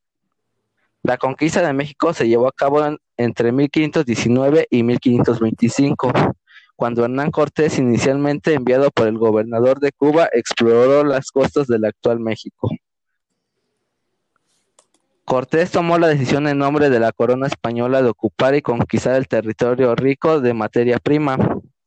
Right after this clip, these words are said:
Luego, luego de varias expediciones y batallas en mil quinientos veintiuno,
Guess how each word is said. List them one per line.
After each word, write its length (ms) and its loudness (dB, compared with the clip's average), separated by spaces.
Luego, 380 0
luego 320 0
de 140 2
varias 320 0
expediciones 760 -2
y 60 4
batallas 480 -2
en 140 -2
mil 160 0
quinientos 400 -2
veintiuno, 600 -2